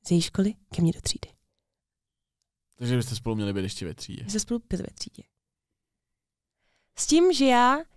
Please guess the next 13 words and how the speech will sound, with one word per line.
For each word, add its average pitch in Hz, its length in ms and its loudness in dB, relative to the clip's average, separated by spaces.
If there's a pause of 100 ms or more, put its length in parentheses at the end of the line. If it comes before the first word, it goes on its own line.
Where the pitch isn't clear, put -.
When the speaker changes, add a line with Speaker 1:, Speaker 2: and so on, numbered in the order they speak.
(320)
Speaker 2:
Ale 120 160 0 (100)
na 107 440 2
vyš- 104 640 -2 (200)
Speaker 1:
Ne, 208 300 4
na 185 60 4
Speaker 2:
na 220 100 2
Speaker 1:
střední. 247 200 0
Speaker 2:
střední. 107 320 -2 (640)
Speaker 1:
To 202 60 -6
bylo 202 220 2
Speaker 2:
No, 233 140 0
jasně. 208 200 -2
Speaker 1:
druhák. 196 260 4